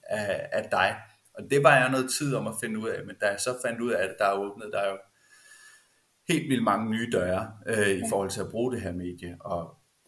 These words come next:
Speaker 1: altså sådan, hvis det ikke var sket, så var jeg jo, så var jeg ikke her i dag. <laughs> Det er lidt dramatisk,
Speaker 2: Forhåbentlig ikke
Speaker 1: men
Speaker 2: sådan helt dramatisk.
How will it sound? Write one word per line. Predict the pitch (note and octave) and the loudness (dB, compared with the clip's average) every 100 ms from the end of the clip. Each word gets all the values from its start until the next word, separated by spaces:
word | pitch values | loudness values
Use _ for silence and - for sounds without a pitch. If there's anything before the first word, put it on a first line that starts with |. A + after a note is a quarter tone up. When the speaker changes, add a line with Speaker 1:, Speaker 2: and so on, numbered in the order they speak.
| _ _ _ _ - | _ _ _ _ -10
Speaker 1:
altså | G#2 G2 F#2+ | -6 -6 -6
sådan, | F#2+ F2+ F#2 - | -6 -8 -10 -12
hvis | - | -4
det | C3+ | 2
ikke | A2+ G#2 - | 2 0 -4
var | |
sket, | A#2+ - G#2 - - - | -6 -4 -6 -8 -14 -8
så | - G#2+ G#2 - | -4 -2 -4 -10
var | G#2 G2 | -4 0
jeg | G#2 F#2 | 0 0
jo, | F#2+ - - _ - - _ _ _ - - - | -4 -8 -14 _ -20 -20 _ _ _ -18 -8 -6
så | |
var | A2 G#2 | -2 0
jeg | B2 G#2+ | 2 2
ikke | A#2+ | 0
her | C3+ A#2 | -2 -2
i | D2+ | -2
dag. | - G2 - | -4 -6 -6
<laughs> | - - - D#3+ D3 C#3+ C#3 - C#3+ - | -12 -4 2 4 4 4 4 6 8 8
Det | - F3 - - - E3 | 6 4 2 -6 0 4
er | - C3+ - C3 - - - | 6 6 6 4 4 0 0
lidt | A#2 - | 2 8
dramatisk, | - C4 | 10 12
Speaker 2:
Forhåbentlig | C4 B3 C4+ | 12 12 12
ikke | B3+ | 12
Speaker 1:
men | |
Speaker 2:
sådan | C#4+ C4+ | 12 12
helt | C4+ A#3+ | 12 10
dramatisk. | A3+ G3+ G#3 A3+ | 8 6 6 10